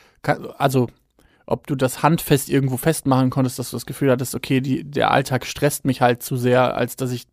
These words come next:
Bock hab, jetzt mich zum Beispiel in meiner Freizeit noch irgendwie mit alltäglichen Themen auseinanderzusetzen. Also ich merk das ja zum Beispiel auch, dass ich, wenn ich mich mit Freunden treffe oder Freundinnen, dass es dann einfach, also dass ich's dann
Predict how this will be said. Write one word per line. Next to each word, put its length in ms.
Bock 240
hab, 220
jetzt 240
mich 160
zum 140
Beispiel 260
in 40
meiner 180
Freizeit 500
noch 240
irgendwie 320
mit 180
alltäglichen 1080
Themen 440
auseinanderzusetzen. 840
Also 180
ich 80
merk 180
das 180
ja 140
zum 140
Beispiel 340
auch, 200
dass 180
ich, 320
wenn 220
ich 160
mich 160
mit 100
Freunden 360
treffe 340
oder 180
Freundinnen, 540
dass 160
es 100
dann 160
einfach, 380
also 200
dass 200
ich's 100
dann 240